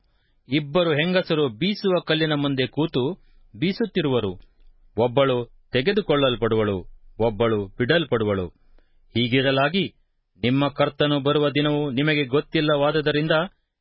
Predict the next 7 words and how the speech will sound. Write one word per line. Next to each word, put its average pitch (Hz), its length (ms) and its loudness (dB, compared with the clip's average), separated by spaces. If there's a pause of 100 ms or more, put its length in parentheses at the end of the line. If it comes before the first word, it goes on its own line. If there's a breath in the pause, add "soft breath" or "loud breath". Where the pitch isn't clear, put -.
(100)
ಎಚ್ಚರವಾಗಿರ್ರಿ. 147 840 0 (840)
ಕಳ್ಳನು 202 500 2
ಬರುವ 160 320 2
ಜಾವ 135 500 2 (240)
ಮನೆಯ 170 380 0
ಯಜಮಾನಿಗೆ 135 640 0
ತಿಳಿದಿದ್ದರೆ, 143 840 -2